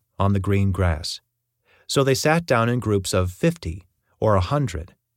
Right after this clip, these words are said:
Jesus took the five loaves and two fish, looked up toward heaven, and blessed them.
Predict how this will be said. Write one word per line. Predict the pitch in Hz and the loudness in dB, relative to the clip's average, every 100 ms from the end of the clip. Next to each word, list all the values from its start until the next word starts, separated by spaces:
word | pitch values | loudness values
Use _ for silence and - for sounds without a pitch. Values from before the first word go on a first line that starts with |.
| _ _ _ _ _ _ _ _ _ _ | _ _ _ _ _ _ _ _ _ _
Jesus | - 160 156 139 | 0 0 2 -2
took | - 170 170 | 2 0 2
the | 143 | -4
five | - 127 127 | 2 2 2
loaves | 110 101 98 110 - | 0 2 2 0 0
and | 104 90 | 0 -2
two | - 139 | -2 -4
fish, | - 113 82 - - _ _ _ _ - | -2 -2 -2 -4 -10 _ _ _ _ 0
looked | 131 170 165 | 2 2 2
up | 151 | 0
toward | - 147 139 | 0 0 0
heaven, | 113 101 98 107 - _ _ _ - | 0 0 0 -2 -8 _ _ _ -4
and | 120 | -2
blessed | 120 147 143 - | 2 0 -2 -4
them. | 76 82 | -4 -6